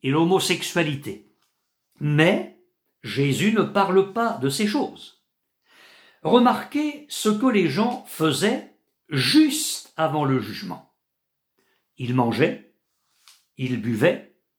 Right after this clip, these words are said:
et Jésus ne mentionne pas l'ébriété. Ils vendaient,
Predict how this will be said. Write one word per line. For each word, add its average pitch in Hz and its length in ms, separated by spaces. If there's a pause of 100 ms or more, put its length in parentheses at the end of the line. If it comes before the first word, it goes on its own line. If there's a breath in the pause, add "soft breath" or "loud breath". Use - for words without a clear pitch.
(680)
et 160 220
Jésus 151 380
ne 143 100
mentionne 135 640
pas 131 420 (160)
l'ébriété. 123 1000 (920)
Ils 196 320
vendaient, 135 760